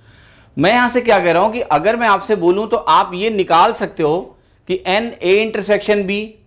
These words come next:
एन बी इंटरसेक्शन सी और एन सी इंटरसेक्शन ए का सम क्या है। यहाँ से निकल जाएगा या नहीं? जरा इसको कैलकुलेट करो। इसको अगर आप कैलकुलेट करोगे तो आप सिंपल सा क्या कहोगे, यहाँ तो सेवेंटी एट है, ये वैल्यू पचास थी, अस्सी भी सौ बनी, सौ वो एक सौ पाँच बनी,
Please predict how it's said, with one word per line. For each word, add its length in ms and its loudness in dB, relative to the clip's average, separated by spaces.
एन 240 -4
बी 180 -2
इंटरसेक्शन 540 -2
सी 180 -4
और 220 0
एन 200 -2
सी 240 -6
इंटरसेक्शन 600 -4
ए 100 2
का 140 -2
सम 320 -6
क्या 160 -4
है। 180 -16
यहाँ 120 0
से 100 -2
निकल 260 0
जाएगा 200 2
या 60 -2
नहीं? 200 -8
जरा 140 2
इसको 160 -6
कैलकुलेट 440 -2
करो। 220 -6
इसको 200 0
अगर 140 4
आप 140 2
कैलकुलेट 440 2
करोगे 260 0
तो 100 0
आप 100 2
सिंपल 360 -4
सा 100 -4
क्या 180 0
कहोगे, 280 2
यहाँ 280 0
तो 100 0
सेवेंटी 480 -4
एट 180 2
है, 280 -8
ये 100 0
वैल्यू 200 0
पचास 500 2
थी, 80 -4
अस्सी 360 -2
भी 140 -8
सौ 260 2
बनी, 300 -6
सौ 300 2
वो 200 -2
एक 100 -4
सौ 120 0
पाँच 280 -2
बनी, 280 -6